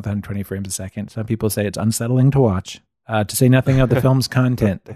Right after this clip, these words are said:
Speaker 1: But, uh, the film was projected in the following formats: standard three D, Dolby Cinema, two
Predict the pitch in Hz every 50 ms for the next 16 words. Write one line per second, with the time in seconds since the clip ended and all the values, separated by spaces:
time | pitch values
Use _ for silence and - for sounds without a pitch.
0 | - _ _ _ _ - 131 123 120 123 120 117 117 117 117 117 117 110 120 113
1 | - 165 165 180 180 175 165 151 - - 135 127 123 120 131 143 151 - - 165
2 | 156 151 139 - _ - 131 131 127 123 120 117 110 110 107 - - 117 120 131
3 | 135 147 147 135 - - 123 113 107 101 95 82 - - - - - _ _ _
4 | _ - 113 113 120 127 135 139 135 - 135 139 143 143 135 120 113 127 139 147
5 | _ _ - 113 101 107 120 143 143 - 123 110 107 104 107 113 110 - _ _
6 | _ _ _ _ - - 123 127 131 127 123 127